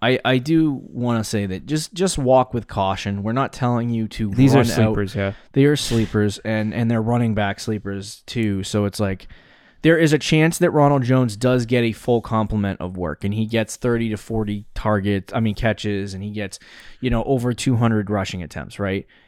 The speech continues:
Speaker 1: And if he does that and he gets two hundred and forty opportunities on the season, then I think he's, he's most definitely a guy that you wanna snag and put on your team.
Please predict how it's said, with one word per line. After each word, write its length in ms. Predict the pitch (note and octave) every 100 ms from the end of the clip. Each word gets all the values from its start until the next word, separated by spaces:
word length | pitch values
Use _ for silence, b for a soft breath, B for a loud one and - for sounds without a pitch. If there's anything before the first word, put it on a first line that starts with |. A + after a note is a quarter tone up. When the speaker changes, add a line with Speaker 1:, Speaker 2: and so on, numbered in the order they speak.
| b
Speaker 1:
And 100 | C3
if 100 | B2
he 100 | B2+
does 320 | A#2+ D3+ C#3
that 180 | C#3 C3+
and 80 | A#2+
he 60 |
gets 160 | B2 A2
two 140 | -
hundred 200 | C3 B2
and 100 | A#2
forty 300 | - B2 A#2+
opportunities 720 | A2 A2 A2 - A2 A2 A2 G#2+
on 140 | G#2
the 60 | G2
season, 360 | G#2+ G#2 G2
then 160 | G2 G2
I 120 | A2+ B2+
think 160 | B2
he's, 220 | A2+ A2+ G2
he's 300 | G#2+ A2+ A2+
most 460 | B2 C#3 C#3 A2+
definitely 500 | A#2+ A#2 - A#2+ A2
a 80 | G2+
guy 220 | G#2 G#2
that 80 | G2+
you 140 | G#2+
wanna 220 | G#2+ G2+ G2+
snag 320 | - G2 F#2
and 80 | F#2
put 160 | G2
on 100 | F2+
your 100 | E2+
team. 240 | E2 -